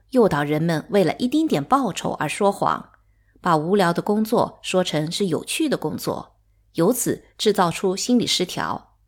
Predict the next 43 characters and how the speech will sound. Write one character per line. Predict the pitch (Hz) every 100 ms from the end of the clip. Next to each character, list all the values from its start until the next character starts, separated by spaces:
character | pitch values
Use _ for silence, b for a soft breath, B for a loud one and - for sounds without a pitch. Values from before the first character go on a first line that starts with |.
| _ _ _ _ _ _ _ _ _
被 | - 233
试 | - 214
者 | 147 131 -
为 | 208
了 | 170
减 | - 131 123
轻 | - 277
失 | - 196
调， | - 139 - 170 _ _ _
说 | - - 277
服 | 208
自 | 202 190
己 | - 139 - _
认 | 202 180
为 | 151
这 | 151 226
份 | 165
工 | 143 190 190
作 | 175 - -
真 | 277 311
的 |
很 | 240 143
有 | 156 -
趣。 | - 143 107 - _ _ _ _ _ _ _ _ _
但 | 269 247
这 | 285 311
一 | 262
范 | 277 254
式 | 196 - 180
不 | -
适 | 247 285
用 | 247 190
于 | 151 160
推 | - 254
广 | 247 147 -
避 | 269
孕 | 269 254
套 | 349 294
的 | -
实 | - 139
验， | 143 98 - _ _ _ _
因 | 226 240
为 | 233 240